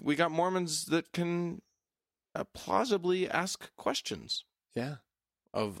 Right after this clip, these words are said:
Speaker 1: of the doctrine that they're
Speaker 2: Even
Speaker 1: being
Speaker 2: though I,
Speaker 1: presented.
Speaker 2: I will say I still don't think that's gonna
Speaker 1: It's not gonna
Speaker 2: happen in,
Speaker 1: happen.
Speaker 2: in, in larger numbers.
Speaker 1: Oh, no. None of my in-laws are gonna be like,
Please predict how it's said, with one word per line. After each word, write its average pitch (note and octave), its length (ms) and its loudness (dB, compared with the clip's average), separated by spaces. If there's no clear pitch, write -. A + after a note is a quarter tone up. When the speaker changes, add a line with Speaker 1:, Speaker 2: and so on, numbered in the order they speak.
Speaker 1:
of G2+ 200 -2
the G2+ 180 -2
doctrine E2 640 -2
that G2 160 -4
they're F2+ 80 0
Speaker 2:
Even A#2+ 100 0
Speaker 1:
being B2 140 0
Speaker 2:
though B2+ 60 -2
I, B2+ 40 -6
Speaker 1:
presented. F2 420 -8
Speaker 2:
I A2+ 200 -4
will A#2+ 100 -4
say A#2+ 200 -4
I A2+ 40 -2
still - 240 -8
don't A2 220 -12
think - 180 -18
that's - 580 -10
gonna - 100 0
Speaker 1:
It's - 60 4
not F3+ 140 6
gonna C#3 160 4
Speaker 2:
happen A#2 300 4
in, A2 60 2
Speaker 1:
happen. F2 140 -4
Speaker 2:
in, A2+ 60 4
in A2+ 80 2
larger G#2+ 300 2
numbers. G#2+ 500 -4
Speaker 1:
Oh, D3 140 6
no. G#2 200 2
None B2+ 200 2
of E3+ 80 2
my D3+ 140 4
in-laws A#2 500 2
are A#2 40 0
gonna D3+ 160 0
be A2+ 140 0
like, A2 260 2